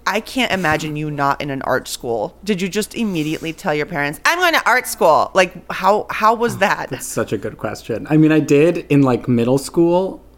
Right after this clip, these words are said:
Speaker 2: but I'm sure when I was very little, there were signs that, like, that's where I was headed. Oh my God, you know what I did? I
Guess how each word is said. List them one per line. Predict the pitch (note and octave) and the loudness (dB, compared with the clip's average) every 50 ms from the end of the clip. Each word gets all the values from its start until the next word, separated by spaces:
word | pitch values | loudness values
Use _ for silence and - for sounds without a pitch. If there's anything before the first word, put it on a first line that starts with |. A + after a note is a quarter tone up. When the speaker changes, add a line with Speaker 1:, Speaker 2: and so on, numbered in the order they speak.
| - _ - | -20 _ -2
Speaker 2:
but | - C3+ C3 | 0 2 4
I'm | B2+ B2+ | 4 2
sure | B2+ - - C3+ C3 B2+ | 2 2 2 2 4 4
when | B2+ B2+ B2 | 4 2 2
I | A#2+ A#2+ | 2 2
was | A#2+ A#2+ A#2 A#2 - - - - - - - | 2 2 0 -2 -4 -12 -14 -20 -20 -20 -12
very | B2+ A#2+ B2+ B2 A#2 A#2+ A#2 | -6 0 2 4 6 6 4
little, | A2 A2 G#2+ G#2+ G#2 G2+ G2 G2 - - | 4 4 2 2 2 2 0 -2 -6 -10
there | B2 A2+ A2+ G#2+ | -6 -2 -2 0
were | G2+ G#2 G2+ G2+ G2 F#2+ F#2 - - | 0 0 -2 -2 -4 -6 -8 -12 -12
signs | - - - B2 A2 G2 F#2 F2 F2+ F2+ F#2 F#2 F#2 | -10 -8 -6 -4 -4 -4 -4 -6 -6 -6 -6 -8 -8
that, | - - F#2+ F2 - - | -8 -10 -10 -10 -10 -10
like, | G2 F#2 F2 F2 - - - - - - - - | -10 -10 -10 -10 -12 -16 -20 -20 -20 -18 -10 -4
that's | - G#2 G2 F2+ - - - | -4 -4 -4 -4 -8 -10 -6
where | G#2+ G2 F#2 F2 | -4 -2 -2 -2
I | E2+ F2 | -4 -6
was | E2 F2 F2+ - | -8 -8 -10 -10
headed. | - F2+ D#2+ D#2 D2+ - - - - - - - - - - - - - | -10 -12 -12 -12 -14 -16 -18 -20 -20 -20 -20 -20 -20 -20 -20 -12 -4 0
Oh | F3 D#3+ | 2 4
my | D3+ D#3 E3 | 4 4 2
God, | - B2+ A2 G2 G#2 G#2 | 2 0 0 0 0 2
you | B2+ C3 | 2 4
know | C#3 C#3+ | 4 4
what | D3+ F3 F#3 | 4 4 4
I | F3+ | 2
did? | D#3+ A#2+ A#2 G2 G#2 B2 - - - - | 2 2 2 2 2 0 -2 -4 -8 -6
I | - B2+ A#2+ A#2+ | -2 -2 -2 -2